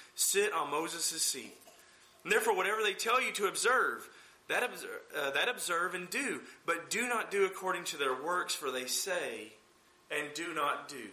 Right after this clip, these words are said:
People who say and do not do. We don't need to be that kind of people. We don't need to be someone who, who preaches a gospel but doesn't practice the gospel that they preach.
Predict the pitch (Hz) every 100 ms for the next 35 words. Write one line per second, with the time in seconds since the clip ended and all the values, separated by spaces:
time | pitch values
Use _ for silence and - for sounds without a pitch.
0 | - - _ - _ _ _ _ - 214
1 | 208 202 190 151 - 202 190 160 143 143
2 | - - 147 143 147 190 190 170 165 -
3 | 170 147 123 196 196 185 180 160 156 202
4 | 185 139 123 123 - 143 147 - 151 135
5 | 123 - - - - - - - - -
6 | 202 214 190 180 170 185 220 208 185 156
7 | 139 139 - - - 196 185 175 190 -
8 | 220 269 269 165 120 107 - - - -
9 | - 151 165 156 156 165 190 202 202 202
10 | - 220 240 - 147 135 - - - -
11 | 160 160 151 - 151 143 143 139 190 208
12 | - - -